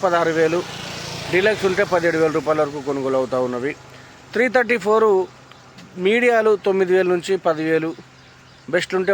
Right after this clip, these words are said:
పన్నెండు వేలు, డీలక్స్ ఉంటే పద్నాలుగు వేల నుంచి పదిహేను వేలు కొనుగోలు అవుతా ఉన్నవి. ఆర్మూరు, షార్కు, ఏకే ఫార్టీ సెవెన్ ఇవి మూడు కనుక చూసుకున్నట్లయితే పన్నెండు వేల నుండి పద్నాలుగు వేల రూపాయల వరకు కొనుగోలు అవుతా ఉన్నవి.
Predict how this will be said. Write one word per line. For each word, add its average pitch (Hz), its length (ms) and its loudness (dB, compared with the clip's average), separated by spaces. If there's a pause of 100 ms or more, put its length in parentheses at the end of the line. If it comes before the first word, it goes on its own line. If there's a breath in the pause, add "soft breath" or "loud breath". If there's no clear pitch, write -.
పన్నెండు 160 320 0
వేలు, 147 200 0 (320)
డీలక్స్ 165 360 -2
ఉంటే 156 200 -4
పద్నాలుగు 143 380 -2
వేల 135 160 -2
నుంచి 135 240 -10
పదిహేను 131 280 -4
వేలు 123 140 -6
కొనుగోలు 123 320 -4
అవుతా 120 180 -4 (100)
ఉన్నవి. 113 260 -6 (800 loud breath)
ఆర్మూరు, 220 560 2 (280)
షార్కు, 185 420 2 (260)
ఏకే 170 260 -2
ఫార్టీ 156 300 0
సెవెన్ 156 240 0 (180)
ఇవి 165 220 -4
మూడు 202 220 4 (120)
కనుక 175 220 2 (100)
చూసుకున్నట్లయితే 156 760 -2 (720 loud breath)
పన్నెండు 202 360 2
వేల 196 220 4
నుండి 180 160 2 (100)
పద్నాలుగు 156 360 0
వేల 147 200 -2
రూపాయల 143 320 -2
వరకు 135 320 -6
కొనుగోలు 131 320 -2
అవుతా 127 300 -4
ఉన్నవి. 127 240 -8